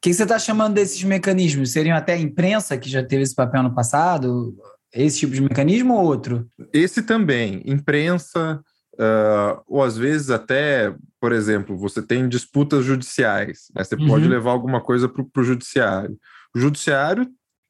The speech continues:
Speaker 2: ao mesmo tempo que ele julga a realidade, ele constrói uma realidade, né? Cada um traz
Speaker 1: Sim.
Speaker 2: provas e o juiz olha ali e fala, "Bom, eu acho que o que, que aconteceu foi isso." A gente tem dificuldade de até aceitar essas decisões,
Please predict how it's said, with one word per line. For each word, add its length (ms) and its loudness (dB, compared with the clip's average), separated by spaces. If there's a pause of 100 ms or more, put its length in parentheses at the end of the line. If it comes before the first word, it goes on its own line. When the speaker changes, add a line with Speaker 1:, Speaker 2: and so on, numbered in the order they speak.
Speaker 2:
ao 120 0
mesmo 240 0
tempo 240 -2
que 100 0
ele 140 2
julga 480 2
a 20 0
realidade, 480 0
ele 80 -4
constrói 500 -2
uma 140 -2
realidade, 540 -2
né? 120 -10
Cada 200 -2
um 100 0
traz 240 0
Speaker 1:
Sim. 80 -2
Speaker 2:
provas 600 -2 (340)
e 60 2
o 40 4
juiz 640 2
olha 380 2
ali 180 0
e 40 -4
fala, 220 0
"Bom, 280 0
eu 120 0
acho 280 -2
que 60 -6
o 40 -10
que, 180 -2 (220)
que 80 -4
aconteceu 580 0
foi 220 0
isso." 380 2 (480)
A 60 0
gente 200 2
tem 160 0
dificuldade 520 4
de 40 0
até 160 0
aceitar 320 0
essas 240 2
decisões, 720 2